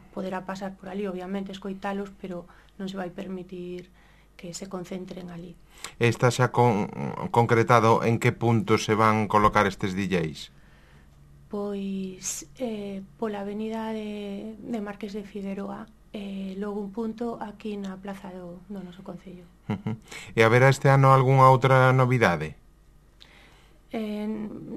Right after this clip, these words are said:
Speaker 1: é que non podemos tampouco aventurar máis porque non sabemos hasta,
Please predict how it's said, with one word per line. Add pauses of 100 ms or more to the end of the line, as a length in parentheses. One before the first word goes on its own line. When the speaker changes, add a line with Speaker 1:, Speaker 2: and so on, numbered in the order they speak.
(260)
Speaker 1:
é
que
non
podemos
tampouco
aventurar
máis
porque
non
sabemos
hasta,